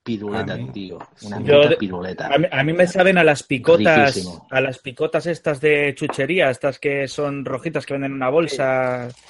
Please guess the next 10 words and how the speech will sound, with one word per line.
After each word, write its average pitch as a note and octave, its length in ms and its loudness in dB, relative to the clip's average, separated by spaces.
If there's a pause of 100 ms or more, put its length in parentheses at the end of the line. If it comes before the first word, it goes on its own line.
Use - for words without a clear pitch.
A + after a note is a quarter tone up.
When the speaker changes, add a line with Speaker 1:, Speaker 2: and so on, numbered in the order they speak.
(160)
Speaker 3:
Pues B2+ 140 -2
sabe, D3+ 340 2
sabe, C3+ 240 2
sabe D#3+ 300 4
clavado B2+ 460 2
a, G#2+ 280 -4
a A#2+ 40 -2
las A#2 200 -6
picotas. A2+ 500 -8 (1700)
Speaker 2:
¿Cuál? D3+ 280 2